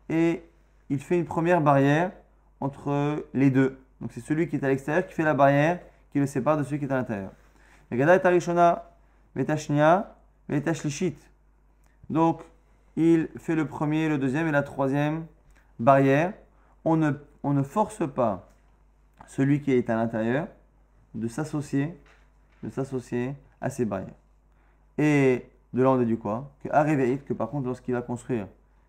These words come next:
la quatrième, comme celui qui est à l'intérieur va avoir la chance finalement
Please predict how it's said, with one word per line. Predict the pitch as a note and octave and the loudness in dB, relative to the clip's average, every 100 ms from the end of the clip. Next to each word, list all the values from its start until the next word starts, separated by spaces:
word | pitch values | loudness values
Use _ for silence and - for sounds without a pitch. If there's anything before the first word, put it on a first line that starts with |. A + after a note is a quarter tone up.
| _ - | _ -8
la | A2+ | -6
quatrième, | A2+ A2 A2+ C3+ C#3+ | -6 -6 -4 -6 -4
comme | C3 | -6
celui | - C#3 D#3 | -2 -2 0
qui | D#3 | 0
est | C#3 | 0
à | C3+ | 0
l'intérieur | C3 C3+ C3+ C3 G2 - _ _ _ - | 0 0 0 0 -2 -8 _ _ _ -6
va | A2+ | -2
avoir | A#2 B2 | 0 0
la | B2+ | 0
chance | B2 D#3 C#3+ - | -2 -2 -2 -4
finalement | A#2+ A#2+ B2 A2 F#2 | -6 -2 -2 -2 -6